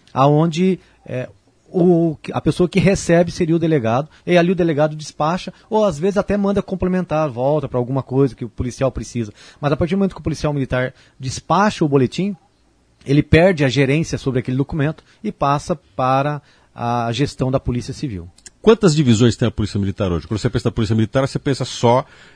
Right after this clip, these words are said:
Speaker 2: essa Polícia Militar que a gente conhece no cotidiano,
Speaker 1: Não,
Speaker 2: mas tem uma
Speaker 1: a,
Speaker 2: série
Speaker 1: é.
Speaker 2: de divisões e especialidades dela.
Speaker 1: É, na verdade a Polícia Militar é muito grande, né?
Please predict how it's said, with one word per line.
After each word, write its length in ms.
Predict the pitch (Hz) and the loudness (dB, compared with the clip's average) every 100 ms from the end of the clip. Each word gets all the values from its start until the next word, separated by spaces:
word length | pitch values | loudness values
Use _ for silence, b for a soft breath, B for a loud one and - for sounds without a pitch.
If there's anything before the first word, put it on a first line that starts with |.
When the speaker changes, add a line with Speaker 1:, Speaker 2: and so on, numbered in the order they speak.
| - | -4
Speaker 2:
essa 240 | 104 120 | -2 -2
Polícia 260 | - 113 110 | -2 -2 0
Militar 260 | 98 104 | 0 -2
que 80 | - | 0
a 20 | |
gente 100 | 101 | -2
conhece 280 | - 107 - | 0 -2 -2
no 60 | 104 | -6
cotidiano, 380 | 117 - 113 90 | -6 -2 0 2
Speaker 1:
Não, 40 | |
Speaker 2:
mas 100 | 92 | 2
tem 140 | 110 | 2
uma 60 | 123 | 0
Speaker 1:
a, 20 | |
Speaker 2:
série 320 | - 107 185 | 2 2 2
Speaker 1:
é. 20 | 180 | 2
Speaker 2:
de 60 | |
divisões 380 | 143 127 113 151 | 0 2 2 2
e 40 | |
especialidades 720 | 139 - 135 135 120 101 85 76 | 0 -4 0 0 2 0 0 -4
dela. 140 | 104 | -4
Speaker 1:
É, 100 | 120 | -2
na 120 | 110 | -4
verdade 320 | 110 117 131 | -4 -2 -2
a 20 | 131 | -4
Polícia 260 | 131 110 | -8 -8
Militar 300 | 113 107 120 | -8 -6 -6
é 100 | 120 | -6
muito 300 | 120 117 120 | -6 -6 -8
grande, 420 | 110 98 95 87 | -8 -6 -6 -8
né? 160 | 92 110 | -8 -8